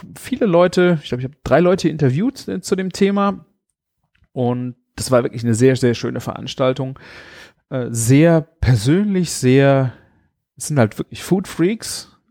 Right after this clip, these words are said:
äh, da. Und das Witzige war, es waren halt nicht so Food-Blogger-Freaks, sondern es, man kann's ja, man darf's ja nicht sagen, aber es waren auch ältere Menschen da, die halt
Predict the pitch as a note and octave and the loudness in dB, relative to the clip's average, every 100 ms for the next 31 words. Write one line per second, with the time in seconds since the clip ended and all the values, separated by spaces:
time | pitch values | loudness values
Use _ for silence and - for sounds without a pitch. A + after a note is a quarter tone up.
0 | A#3+ C3+ C#3 B2 B2 C#3 F#3 C#3 C#3 - | -6 -2 -2 -2 2 4 4 0 -2 -4
1 | - D3 C3 F3+ A#3 F#3+ D3 D3 B2 D3 | -8 -6 -4 -4 -2 0 2 2 2 2
2 | D3+ B2+ C#3+ - B2 A#2+ - - - _ | 2 2 0 -6 -6 -6 -10 -20 -20 _
3 | _ - - E3+ E3 - B2+ D3+ E3+ E3 | _ -10 -4 -4 -4 0 2 4 4 4
4 | D#3+ C3+ - _ _ _ - E3 A3+ - | 2 -4 -14 _ _ _ 0 4 4 2
5 | - - - - _ _ _ _ _ _ | -6 -8 -12 -18 _ _ _ _ _ _
6 | - C3+ C3 A#2 A#2 C#3 C3+ - A2 - | -14 -8 -2 -2 -2 -6 -10 -12 -12 -6
7 | C3+ - - - - B2 - G#2 A2 C3 | -6 -6 -10 -16 -8 -6 -6 -10 -6 -2
8 | D#3 G2+ - B2+ G#2 - - - - _ | -2 -2 -4 -2 -4 -6 -20 -20 -20 _
9 | _ _ _ _ _ _ _ - E3 A3+ | _ _ _ _ _ _ _ 2 2 4
10 | C#3 G#2 F#2+ A2 B2+ B2 G#2+ A2 D#3 C3 | 0 0 0 0 -2 -4 0 0 0 0
11 | A#2 A#2+ A2+ A#2+ - - | 0 2 4 2 0 -16